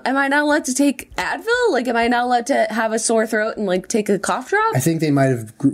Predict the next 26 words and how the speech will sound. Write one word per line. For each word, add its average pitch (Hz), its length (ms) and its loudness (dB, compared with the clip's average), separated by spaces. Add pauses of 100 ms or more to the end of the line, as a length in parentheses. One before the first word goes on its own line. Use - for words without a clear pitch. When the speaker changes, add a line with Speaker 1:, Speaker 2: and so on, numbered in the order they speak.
(200)
Speaker 2:
grouped, 131 420 0 (480)
and 151 140 2
this 175 140 0
is 190 120 2
a 196 60 -2
mistake 180 280 0
that 151 120 -2
happens 139 240 0
a 135 40 2
lot 113 400 -2 (160)
amongst 110 460 -2 (640)
i-, 131 200 2
i-, - 100 0
stupid 127 300 0
people. 120 200 -2 (240)
No, 123 60 2
I'm 117 100 0
just - 80 -2
kidding. 110 260 -4
<laughs> 160 80 0 (600)
Uh, 135 300 -2
they 135 120 0
grouped 156 500 0
w-, 139 180 0 (180)
Western 147 460 0
medicine 131 600 0